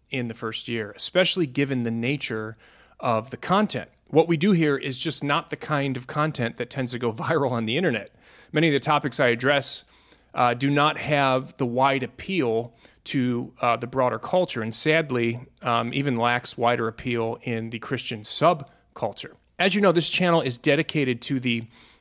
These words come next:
renewal of the Christian mind. I'm trying to get Christians, especially evangelical Christians, to think deeply about God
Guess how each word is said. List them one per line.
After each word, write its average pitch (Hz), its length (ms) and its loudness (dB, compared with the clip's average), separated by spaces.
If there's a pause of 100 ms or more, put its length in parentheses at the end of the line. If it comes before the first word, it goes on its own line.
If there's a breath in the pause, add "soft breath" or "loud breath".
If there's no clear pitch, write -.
(100)
renewal 139 720 6
of 127 220 4
the 127 80 -6
Christian 113 400 -6
mind. 110 480 -2
I'm 131 80 -2
trying 185 300 2
to 175 40 2
get 160 140 0
Christians, - 460 -4
especially 170 680 0
evangelical 135 600 0
Christians, - 560 -8 (320 loud breath)
to 151 80 2
think 156 400 0
deeply 151 480 2
about 127 340 2
God 110 380 -2